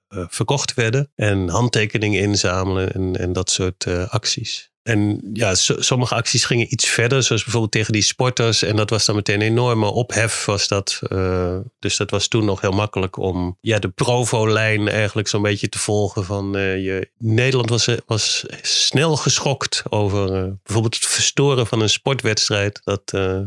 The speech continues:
kon echt niet. We zitten inmiddels jaren tachtig. Eh, apartheid werd in Zuid-Afrika werd steeds ernstiger. Er kwamen steeds meer, eh, gruwelijke wetten, zoals die op de, op de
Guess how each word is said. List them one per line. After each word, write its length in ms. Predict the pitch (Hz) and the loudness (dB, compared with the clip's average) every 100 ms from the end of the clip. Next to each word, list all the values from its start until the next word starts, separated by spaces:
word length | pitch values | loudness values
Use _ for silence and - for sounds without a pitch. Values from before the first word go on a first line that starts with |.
| 101 _ _ _ | -8 _ _ _
kon 240 | - 110 | 0 0
echt 300 | 107 120 - | 0 -2 -2
niet. 180 | 101 90 - - | -4 -6 -8 -4
We 160 | 113 | 0
zitten 340 | 104 120 - 101 | 2 2 0 0
inmiddels 640 | 107 110 107 101 92 - - | 2 2 0 -2 0 0 0
jaren 280 | 101 - - | 0 0 -2
tachtig. 420 | 131 - - 127 | -4 -4 -6 -6
Eh, 240 | - 110 107 | 0 0 0
apartheid 580 | 120 123 127 127 110 | -2 -2 -2 0 0
werd 200 | - 101 | 0 -2
in 180 | 107 101 | 0 0
Zuid-Afrika 480 | - 107 107 - 101 | 0 0 -2 -2 -2
werd 140 | 98 | 0
steeds 640 | - - 120 117 - - - _ _ _ | 0 0 0 0 -2 -2 -6 _ _ _
ernstiger. 720 | - 135 131 123 - 113 117 107 | -2 2 2 2 0 -2 0 0
Er 160 | 107 - | -2 -4
kwamen 200 | 104 101 | -2 0
steeds 420 | - 139 120 - | 0 2 2 2
meer, 420 | 117 101 98 98 | 2 2 2 -2
eh, 480 | 107 104 95 95 92 | -2 -2 0 0 -2
gruwelijke 800 | - - - - 143 135 110 107 | -6 -10 -4 0 2 2 0 0
wetten, 560 | 101 107 - 101 95 90 | 0 0 0 0 0 -2
zoals 260 | 104 95 | -2 -2
die 260 | - 101 98 | -2 0 0
op 200 | 95 - | -2 -4
de, 300 | 95 90 90 | -2 -2 -4
op 120 | 101 - | -8 -8
de 280 | 98 95 | -8 -8